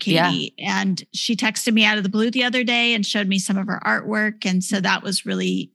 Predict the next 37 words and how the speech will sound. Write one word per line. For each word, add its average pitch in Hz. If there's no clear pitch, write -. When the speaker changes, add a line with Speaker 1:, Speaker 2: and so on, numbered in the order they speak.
Speaker 2:
cool 208
that 190
she 202
reached 185
out 170
because 180
it's 175
not 190
her 190
natural, 175
natural 196
approach. 214
And 202
then 202
I 196
have 214
a 196
bonus 202
son, 208
my 185
stepson, 190
Adam, 196
who 202
Speaker 1:
Mm. 175
Speaker 2:
is 185
eighteen 233
and 196
a 196
wonderful 190
kid. 190
And, 185
uh, 196
it's 196
wonderful 208
to 196
have 190
a 185